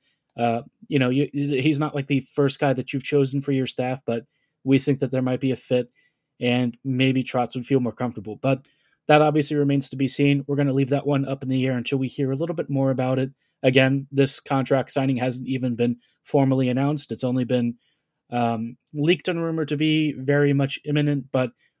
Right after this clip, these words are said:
we won't hear for sure until they get a real head coach. So let's hope Trotz makes his decision soon, and so too do the Jets.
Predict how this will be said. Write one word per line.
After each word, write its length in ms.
we 120
won't 260
hear 380
for 160
sure 260
until 540
they 100
get 260
a 60
real 200
head 220
coach. 260
So 280
let's 140
hope 120
Trotz 240
makes 200
his 160
decision 440
soon, 320
and 240
so 220
too 300
do 180
the 140
Jets. 480